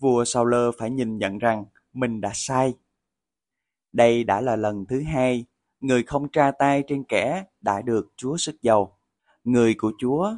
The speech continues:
người phải được tôn trọng tuyệt đối, dù người có hành động không xứng hiệp.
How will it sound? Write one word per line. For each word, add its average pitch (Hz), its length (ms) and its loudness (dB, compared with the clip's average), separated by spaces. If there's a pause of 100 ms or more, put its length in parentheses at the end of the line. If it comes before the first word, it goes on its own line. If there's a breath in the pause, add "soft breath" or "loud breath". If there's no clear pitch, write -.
(500)
người 117 320 2
phải 117 120 0
được 120 320 0
tôn 120 240 2
trọng 98 340 2
tuyệt 101 200 -2
đối, 131 400 -2 (680)
dù 117 180 4
người 110 240 2
có 143 120 0
hành 117 260 -4
động 101 300 2
không 113 260 -4
xứng 135 220 -2
hiệp. 123 220 -4